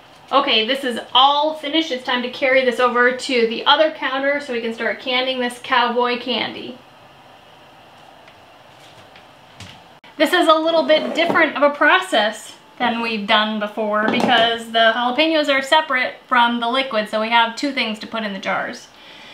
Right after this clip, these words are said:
So I'm gonna start with the jalapenos here, put them in the jar. We're gonna fill those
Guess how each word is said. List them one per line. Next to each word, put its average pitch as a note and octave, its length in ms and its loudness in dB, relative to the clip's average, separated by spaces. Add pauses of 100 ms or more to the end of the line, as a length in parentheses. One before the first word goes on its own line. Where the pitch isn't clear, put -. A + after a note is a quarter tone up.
(180)
So D#4 100 2
I'm D4 60 4
gonna D#4 120 2
start D#4+ 380 2
with E4 200 0
the D#4+ 300 2
jalapenos C#4+ 960 2
here, C#4 500 2 (480)
put D4 180 -2
them C#4 140 4
in C#4 120 6
the C#4 100 6
jar. B3+ 540 4 (4000)
We're C4 140 0
gonna B3 140 2
fill C4+ 240 2
those B3 300 0